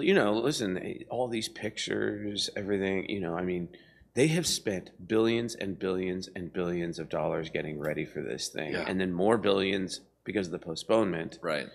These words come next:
Speaker 1: And to then just go, "I guess it's canceled." I
Speaker 2: Yeah.
Speaker 1: can't even imagine.
Speaker 2: Yeah. Well, and
Speaker 1: Uh,
Speaker 2: last year was a postponement, so it was disappointing, but there was still hope.
Speaker 1: Yeah.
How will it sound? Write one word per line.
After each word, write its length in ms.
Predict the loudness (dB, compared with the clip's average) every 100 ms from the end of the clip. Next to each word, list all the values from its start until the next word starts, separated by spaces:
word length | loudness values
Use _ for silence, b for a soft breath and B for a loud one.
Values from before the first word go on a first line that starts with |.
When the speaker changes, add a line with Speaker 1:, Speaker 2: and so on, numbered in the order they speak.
| B B B B B B B
Speaker 1:
And 180 | -2 -2
to 120 | -2 2
then 240 | 4 4
just 240 | 2 0 2
go, 280 | 2 2 0
"I 100 | 2
guess 200 | 4 4
it's 140 | 0 -6
canceled." 580 | -2 -2 -2 -2 -2 -2
I 40 |
Speaker 2:
Yeah. 200 | -2 -2
Speaker 1:
can't 260 | -2 -4 0
even 200 | 2 2
imagine. 840 | 2 2 2 2 2 2 0 0 -6
Speaker 2:
Yeah. 480 | 2 8 8 8 4 -4
Well, 260 | 4 6 6
and 100 | 8
Speaker 1:
Uh, 40 |
Speaker 2:
last 300 | 8 8 6
year 120 | 6
was 180 | 6 4
a 60 | 0
postponement, 840 | 0 -2 -2 -6 -4 -4 -6 -12 -10
so 260 | -2 0
it 20 | 0
was 100 | 0
disappointing, 720 | -2 -2 -2 0 0 0 -6
but 100 | -6
there 140 | -4 -2
was 180 | -2
still 260 | -2 0 -2
hope. 420 | -2 -2 -2 -4 -20 _ _ -6
Speaker 1:
Yeah. 160 | -4